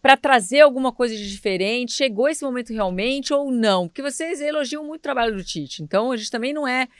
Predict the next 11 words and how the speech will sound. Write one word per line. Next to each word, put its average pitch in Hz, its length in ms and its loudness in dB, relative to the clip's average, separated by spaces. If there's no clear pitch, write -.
"Vamos 247 280 6
jogar 247 240 4
fora, 254 320 4
vamos 254 160 -4
amassar 233 420 -4
essa 233 140 -6
folha 226 180 -4
de 202 120 -10
papel, 220 440 -2
vamos 233 200 -6
começar 226 340 -8